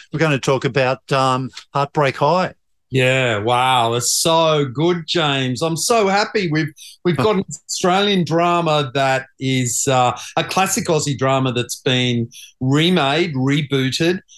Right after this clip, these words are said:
Speaker 2: and wow, they have got it right. I actually think it's better than the original.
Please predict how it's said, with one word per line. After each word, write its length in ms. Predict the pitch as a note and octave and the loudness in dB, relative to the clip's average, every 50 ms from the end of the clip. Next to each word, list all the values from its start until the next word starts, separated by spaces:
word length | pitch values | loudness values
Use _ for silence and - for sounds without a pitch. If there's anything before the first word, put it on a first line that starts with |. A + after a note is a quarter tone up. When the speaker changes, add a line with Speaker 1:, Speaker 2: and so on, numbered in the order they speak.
| - _ - | -18 _ -4
Speaker 2:
and 200 | C3 C3+ B2+ B2 | -2 -2 0 0
wow, 340 | A#2 B2 B2 B2 B2+ A#2+ A#2+ | 2 2 2 2 2 2 2
they 200 | G#2+ B2+ C3+ C#3+ | 2 0 0 0
have 180 | C#3 - G#2 | -2 -4 -4
got 160 | - B2+ A#2+ A2+ | -2 -2 -2 0
it 40 | |
right. 260 | A2 A#2+ B2 A#2+ A2 - B2+ | 0 0 2 2 2 2 2
I 140 | C3 C#3+ D#3+ | 2 2 2
actually 280 | D#3 - - G3 - | 0 -2 -2 -2 -2
think 140 | - D3+ - | -2 -4 -4
it's 140 | C3+ - - | -4 -6 -4
better 240 | - C3 A#2 A#2 A2 | -4 -2 -2 -2 -2
than 180 | G2 A2 A2 | -4 -4 -6
the 120 | G#2+ G2+ G2+ | -4 -6 -6
original. 560 | G2 G#2 A2+ A2 - B2 A2 G2 F2 D#2+ | -6 -6 -6 -4 -4 -4 -4 -6 -8 -12